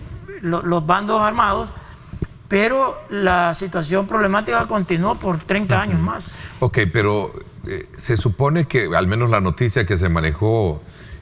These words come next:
Speaker 2: es que en gobiernos pasados, eh, algunos de ellos habían sido adiestrados en este tipo de polígonos. ¿Son estas personas las que, estos delincuentes que ahora estamos viendo,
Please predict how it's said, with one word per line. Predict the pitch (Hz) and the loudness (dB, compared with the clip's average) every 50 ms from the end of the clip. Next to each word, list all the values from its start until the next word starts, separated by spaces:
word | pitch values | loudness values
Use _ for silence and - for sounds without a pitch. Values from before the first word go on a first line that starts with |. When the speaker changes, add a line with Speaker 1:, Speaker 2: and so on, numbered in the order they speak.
| - - | -6 -2
Speaker 2:
es | 98 95 90 | 0 0 0
que | - - 127 127 120 | 0 0 0 2 2
en | 113 98 | 2 2
gobiernos | 87 92 85 92 95 98 104 98 | 2 4 4 2 2 2 0 0
pasados, | - 110 107 - 101 95 95 104 120 127 123 - - - - - - - - - - - - - - | 0 -2 -2 0 0 0 2 2 0 -2 -4 -6 -10 -14 -16 -16 -14 -14 -14 -14 -14 -16 -14 -4 0
eh, | - | 2
algunos | 92 87 80 98 95 95 104 113 120 117 98 - - | 2 2 2 2 2 2 2 2 2 2 2 2 2
de | 101 95 92 90 | 2 4 4 4
ellos | 95 110 123 120 - 107 | 2 2 2 2 2 2
habían | 90 87 98 98 104 101 | 0 0 0 2 0 0
sido | 90 - 104 107 110 113 107 | 0 2 2 2 4 4 2
adiestrados | 98 87 80 76 - - - 110 127 147 143 113 92 85 - | 2 2 0 0 -2 0 2 2 2 4 2 0 -2 -2 -2
en | 85 87 | -2 -2
este | 98 92 - 95 | -2 0 0 0
tipo | 78 - 98 95 87 - 98 90 | 0 2 0 0 0 0 0 2
de | 82 82 | 2 0
polígonos. | - - 80 90 131 139 107 90 73 62 58 - - - - - - - - - - - | 0 0 2 2 2 2 2 0 0 -2 -4 -6 -8 -12 -12 -12 -12 -14 -14 -16 -16 -14
¿Son | - - 107 104 107 | -6 -2 0 2 2
estas | 131 135 131 - 143 127 | 2 2 2 0 -2 0
personas | - 123 104 - 127 127 131 127 117 | 2 0 2 2 2 2 2 2 0
las | 113 104 | 0 0
que, | - 110 104 98 95 95 92 92 92 95 98 - - - | 0 2 2 4 2 2 0 0 -2 -2 -4 -6 -6 -4
estos | - 107 - 131 113 | -4 0 0 0 2
delincuentes | 104 117 104 98 90 87 - 110 123 127 139 139 131 | 2 2 2 2 2 2 2 2 2 2 2 0 0
que | - 101 | 2 2
ahora | 95 107 110 110 | 2 2 2 0
estamos | 107 - 117 113 110 98 | 0 0 0 0 2 2
viendo, | - 107 107 107 117 131 196 | 2 2 2 2 2 0 -2